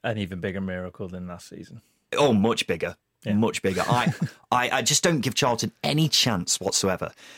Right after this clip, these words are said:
Speaker 2: And I've got them to be relegated in a lot of accumulators. I think at the moment they're nine to four to go down. And that seems massive to me.
Speaker 1: Mm.
Speaker 2: Ano-, another price,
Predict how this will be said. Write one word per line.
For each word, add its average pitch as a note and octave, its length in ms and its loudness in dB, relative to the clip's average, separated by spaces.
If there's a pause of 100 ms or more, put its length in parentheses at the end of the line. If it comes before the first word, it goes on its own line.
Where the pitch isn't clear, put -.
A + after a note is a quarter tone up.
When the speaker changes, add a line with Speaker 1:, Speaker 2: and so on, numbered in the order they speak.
(140)
Speaker 2:
And G2 340 2
I've G#2 140 2
got D#3 160 4
them A2+ 100 4
to - 80 0
be A2 80 2
relegated F#2 680 0
in F#2 140 0
a F2+ 40 2
lot G#2 280 2
of F2 340 -2
accumulators. D2 800 -2
I - 40 -10
think A2 180 -2
at G#2+ 60 0
the D#2+ 60 -4
moment G2+ 280 2
they're F2 240 0 (540)
nine F#2+ 380 0
to - 120 -4
four G#2 300 2
to - 120 -4
go G2+ 180 2
down. G#2 340 0 (440)
And F#2 140 0
that G2+ 140 -2
seems F2+ 420 0 (360)
massive G2+ 480 -4
to G#2+ 80 2
me. F#2 140 0
Speaker 1:
Mm. F2+ 100 -4
Speaker 2:
Ano-, G2+ 240 2
another F#2 260 0
price, - 280 -8